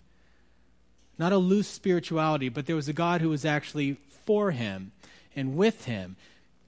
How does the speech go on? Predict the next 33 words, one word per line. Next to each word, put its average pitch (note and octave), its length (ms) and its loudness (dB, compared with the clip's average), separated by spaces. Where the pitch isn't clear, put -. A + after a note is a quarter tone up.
and C#3+ 200 -2
in F#3+ 180 0
him, C3 220 0
a - 20 -4
God F3 340 2
for E3 200 -2
whom E3+ 180 0
he E3 80 2
was C#3+ 180 -4
designed. B2+ 760 -2
The D#3+ 60 -4
contrast G3+ 640 0
between C#3+ 360 -4
that F3 320 2
and C#3+ 160 0
a B2 200 -2
vague E3+ 360 0
sense F#3+ 280 -2
of D#3+ 100 -6
spirituality F3 640 0
with D3 160 -4
no E3 140 -2
personal D#3+ 420 -4
connection D#3+ 580 -2
was D3+ 120 -4
so F3+ 220 0
stark E3 560 2
that D#3 140 2
he D#3 100 4
almost D#3+ 500 -2
had D#3 380 0
to C#3 60 -6
speak. - 580 -8